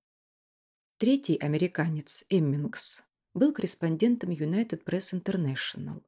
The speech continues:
Возвращаясь с Ближнего Востока, откуда он посылал в Штаты репортажи, он задержался в Неаполе. В гостинице сказал, что проживёт не менее двух недель, но на десятый день неожиданно уехал.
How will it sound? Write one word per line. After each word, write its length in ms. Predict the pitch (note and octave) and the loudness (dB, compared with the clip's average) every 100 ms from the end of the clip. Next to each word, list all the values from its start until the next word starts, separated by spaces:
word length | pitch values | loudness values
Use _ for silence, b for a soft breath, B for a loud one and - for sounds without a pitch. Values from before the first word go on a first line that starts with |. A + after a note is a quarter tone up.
| _ _ _ | _ _ _
Возвращаясь 600 | F3 F3+ G#3 G#3+ C#4 A#3+ F#3 | -8 -4 -2 0 0 0 0
с 20 | |
Ближнего 420 | G3 A3 G#3+ G#3+ | -2 2 4 4
Востока, 720 | G3 G#3+ - C#4 C#4+ C#3+ D3 | 2 -2 0 -2 -2 -8 -6
откуда 420 | C#4+ D4+ - D#3+ | -8 -6 -4 -2
он 120 | D3 C#3 | -4 -4
посылал 380 | C#3 D#3+ D3+ | -6 -4 -4
в 60 | C#3+ | -6
Штаты 320 | - D3+ C#3+ | -4 -4 -4
репортажи, 800 | C#3+ - E3+ - C#3+ B2+ C#3+ D3+ _ _ _ _ | -6 -4 -6 -4 -6 -6 -8 -10 _ _ _ _
он 160 | C4 C#4 | -2 -2
задержался 600 | D#3+ D#3+ E3 F#3+ - G#3 | -2 -4 -2 -2 0 2
в 60 | |
Неаполе. 720 | G#3+ E3+ C3+ - D3 D#3 - - _ _ _ _ | 2 2 -2 -8 -10 -10 -12 -18 _ _ _ _
В 60 | E3 | -4
гостинице 480 | G#3 - C#4+ C#4 | -4 0 0 2
сказал, 560 | B3 - G#3+ C#3+ D3 D3 | 0 0 -2 -2 -2 -6
что 180 | - - | -8 -6
проживёт 480 | E3+ E3+ F3 A#3 C#4 | -2 -2 0 -2 0
не 100 | D#3+ | 0
менее 300 | F3+ A3+ F#3 | 4 4 2
двух 280 | D3 G#3 - | 0 -2 -2
недель, 520 | F#3+ C#3 C#3 C#3 - _ _ _ | -2 -4 -8 -8 -12 _ _ _
но 100 | G#3+ | 2
на 100 | F#3+ | 2
десятый 480 | E3 D#3+ D#3+ D3+ C#3+ | 0 -2 -2 -2 -4
день 320 | B2+ G3 B3 | 0 -2 -2
неожиданно 600 | - D3 D3 G3+ G#3 F#3+ F3+ | -2 -2 -2 -2 0 0 -2
уехал. 720 | D3 C3 C3 - C#3 C#3+ | -4 -6 -8 -8 -12 -12